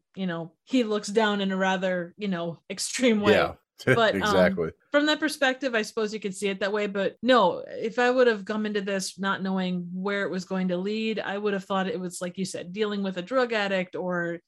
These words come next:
Speaker 1: some, something other than, obviously he's paranoid about something,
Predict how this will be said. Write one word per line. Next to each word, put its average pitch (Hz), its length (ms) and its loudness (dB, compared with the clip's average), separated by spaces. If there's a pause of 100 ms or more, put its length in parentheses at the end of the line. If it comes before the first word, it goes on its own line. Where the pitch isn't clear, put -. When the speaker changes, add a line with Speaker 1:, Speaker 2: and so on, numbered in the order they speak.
(100)
Speaker 1:
some, 277 420 0
something 311 420 0
other 226 200 0
than, 202 380 -4 (120)
obviously 269 440 0
he's 233 220 -6
paranoid 180 520 -2
about 175 260 -4
something, - 500 -10